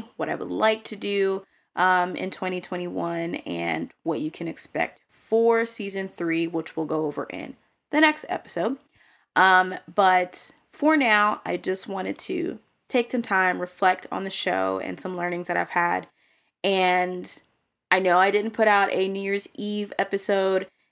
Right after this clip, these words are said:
It's truly because, um, as I was starting to prep everything for it, it just didn't feel right, if I'm just being completely honest. I know the new year and everything that's going on, there's just a lot of mixed emotions.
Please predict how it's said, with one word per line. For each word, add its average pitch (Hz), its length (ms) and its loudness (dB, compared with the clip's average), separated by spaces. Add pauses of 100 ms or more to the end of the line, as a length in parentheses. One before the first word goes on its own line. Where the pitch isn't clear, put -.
(120)
It's - 240 -2
truly 202 420 2
because, 180 800 0 (140)
um, - 560 2
as 170 120 -2
I 151 100 -4
was 170 140 -6
starting 190 460 2
to 180 380 -4
prep 185 320 0
everything 180 320 -2
for 175 320 0
it, 175 100 -6 (500)
it 220 160 6
just 262 180 0
didn't 277 240 2
feel 190 260 2
right, 220 360 2 (180)
if 202 140 -4
I'm 202 120 0
just 202 200 -8
being 196 280 -4
completely 196 400 -4
honest. 190 520 -2 (880)
I 196 60 4
know 190 160 0
the 185 80 -2
new 185 100 -4
year 185 500 -2
and 185 640 -4 (140)
everything 196 320 0
that's 180 160 -6
going 180 160 -4
on, 175 60 -6
there's 175 120 -4
just 175 160 -6
a 165 40 -2
lot 160 220 0
of 165 80 -8
mixed 170 220 -6
emotions. 170 540 -6